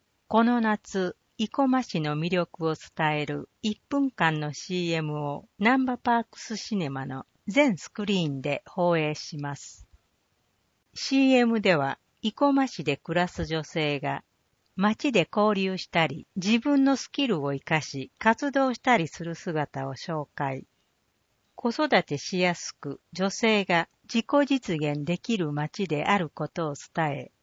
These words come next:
都市イメージの向上と転入促進を目指します。九月二十七日木曜日まで放映。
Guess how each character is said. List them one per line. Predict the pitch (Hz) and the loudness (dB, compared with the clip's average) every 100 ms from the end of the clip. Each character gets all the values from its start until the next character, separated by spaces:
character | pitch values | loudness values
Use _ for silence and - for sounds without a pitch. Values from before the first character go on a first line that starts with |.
| _ _ | _ _
都 | - 240 | -2 -2
市 | - 285 262 | 0 2 4
イ | 262 | 6
メ | 262 269 | 6 4
ー | 190 | 2
ジ | 151 | -2
の | 139 135 | -4 -6
向 | - 185 175 | -2 0 0
上 | 160 160 151 | 0 -4 -4
と | _ 143 143 _ - | _ -10 -10 _ -2
転 | 277 294 | 2 4
入 | 285 277 269 | 4 4 2
促 | 262 240 240 | -2 -4 -6
進 | - 233 214 | -2 0 2
を | 208 | 0
目 | 202 196 | 0 2
指 | 202 196 | 2 0
し | - 180 | -2 -4
ま | 160 | -4
す。 | - - - _ _ _ _ _ _ _ _ _ | -6 -16 -20 _ _ _ _ _ _ _ _ _
九 | - 285 | -6 2
月 | 233 - 156 | 2 2 0
二 | 175 254 | 2 2
十 | 208 156 139 | 2 -4 -6
七 | - - | -10 -6
日 | 165 156 - 160 - | -4 -4 -8 -10 -2
木 | 196 233 - 302 | 0 0 -2 0
曜 | 294 247 | 2 2
日 | 151 | 0
ま | 143 143 | -4 -4
で | 143 | -6
放 | 139 170 156 151 | -4 -2 0 -2
映。 | 143 139 139 | -4 -8 -10